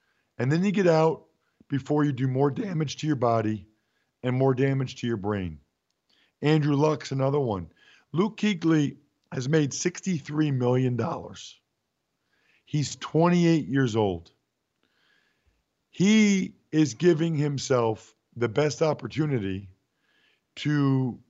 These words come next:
live a healthy life, the rest of his life, and a higher quality of life. And I applaud him for it. It was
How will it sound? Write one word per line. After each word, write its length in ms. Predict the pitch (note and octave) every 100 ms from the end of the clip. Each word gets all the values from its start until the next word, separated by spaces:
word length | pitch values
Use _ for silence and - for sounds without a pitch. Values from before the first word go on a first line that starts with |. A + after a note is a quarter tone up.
| -
live 520 | C3+ D#3 D3+ B2+ - -
a 180 | C#3 B2+
healthy 800 | A2 D3 F3 - C3 A#2+ C3 - _ _ _ _ _ _ _ _ _ _ _ -
life, 600 | C3+ C#3 B2+ A#2 - _ -
the 100 | B2
rest 300 | C3 D#3 -
of 60 |
his 160 | B2 G#2+
life, 480 | A2 G2+ G2+ - _ _ _ _ _ -
and 120 | C#3+
a 60 |
higher 400 | B2+ A#2+ D#3 D#3
quality 680 | C#3+ - C#3 D#3+ F3 E3 C3+
of 160 | G#2+ E2+
life. 480 | G2 F#2+ C3+ - _ _ _ _ _ _ _ _ _
And 120 | C#3+ C#3+
I 180 | D#3+
applaud 500 | F3 D3 C#3+ E3 E3+
him 200 | D#3 E3 D3
for 280 | E3 E3
it. 160 | E3 D#3+ _ _ _ _ _ _
It 80 | C#3
was 240 | C#3+ B2+